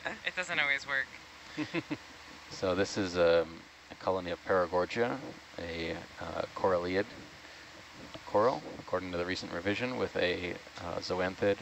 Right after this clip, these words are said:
Speaker 3: and Asteriscoma-, well, it used to be called Asteriscomatidae, now it's called the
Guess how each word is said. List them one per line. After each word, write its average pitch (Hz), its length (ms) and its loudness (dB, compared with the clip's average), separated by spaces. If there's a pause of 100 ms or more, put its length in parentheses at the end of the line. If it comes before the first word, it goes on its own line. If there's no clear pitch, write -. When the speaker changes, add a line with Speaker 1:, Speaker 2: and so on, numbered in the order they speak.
(100)
Speaker 3:
and 87 420 -4 (500)
Asteriscoma-, 90 720 0
well, 95 380 6
it 90 120 -2
used 90 180 -4
to - 60 -12
be 85 100 -6
called 87 260 2
Asteriscomatidae, 85 1040 0
now 87 160 -2
it's 90 120 -2
called 87 300 2
the 85 240 4